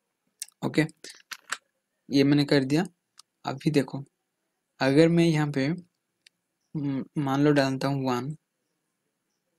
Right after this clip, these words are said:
तो उसकी आउटपुट यहाँ पे आप देख सकते हो, तो यहाँ पे आप उसकी output देख सकते हो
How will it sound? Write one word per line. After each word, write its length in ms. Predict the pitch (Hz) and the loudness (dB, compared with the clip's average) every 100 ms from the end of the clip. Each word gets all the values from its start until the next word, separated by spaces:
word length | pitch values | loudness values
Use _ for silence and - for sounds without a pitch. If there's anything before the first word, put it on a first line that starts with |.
| _ _ _ _ _ _ - _ - _ _ _ - - - | _ _ _ _ _ _ -20 _ -20 _ _ _ -20 -10 0
तो 100 | 147 | 2
उसकी 220 | 143 165 | 2 2
आउटपुट 720 | 135 151 170 175 170 - - - - _ 180 | 2 0 2 0 0 -6 -20 -20 -20 _ -4
यहाँ 200 | 143 139 | -2 -2
पे 100 | 143 | -4
आप 120 | 143 | -4
देख 240 | 139 127 | -4 -4
सकते 300 | - 143 - | -6 -8 -6
हो, 220 | 131 165 175 _ _ _ _ _ _ _ _ _ _ _ _ _ _ _ _ _ _ _ _ _ _ _ _ _ _ _ _ - - _ _ - | -6 -6 -10 _ _ _ _ _ _ _ _ _ _ _ _ _ _ _ _ _ _ _ _ _ _ _ _ _ _ _ _ -20 -20 _ _ -2
तो 100 | 156 | 4
यहाँ 200 | 147 147 | 4 6
पे 100 | 175 | 4
आप 160 | 165 175 - | 4 0 -4
उसकी 240 | 175 - | -2 0
output 400 | 165 147 147 160 | 2 2 2 2
देख 160 | 151 143 | 4 2
सकते 300 | - 143 143 | 0 -2 -4
हो 240 | 165 202 | -4 -6